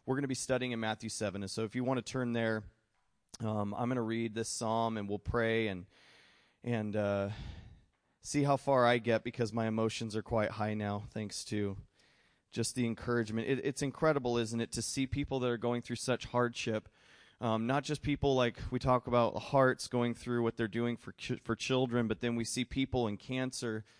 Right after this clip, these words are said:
situations like, like Bob that are, um, just struggling so mighty physically, but have this amazing perspective on what life is all about, on why they're here and what God is doing in their lives. And do you notice that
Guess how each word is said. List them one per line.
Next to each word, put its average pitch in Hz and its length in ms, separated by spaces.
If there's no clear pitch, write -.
situations 120 840
like, 113 320
like 113 200
Bob 120 420
that 113 140
are, 110 260
um, 98 380
just 127 220
struggling 127 460
so 127 200
mighty 120 320
physically, 113 640
but 120 140
have 131 200
this 135 200
amazing 151 580
perspective 120 1000
on 135 200
what 139 180
life 131 240
is 123 140
all 107 160
about, 95 300
on 120 220
why 131 260
they're 160 220
here 127 580
and 117 160
what 135 180
God 143 280
is 123 160
doing 131 260
in 123 140
their 120 160
lives. 107 480
And 127 320
do 127 120
you 165 60
notice 190 340
that 156 180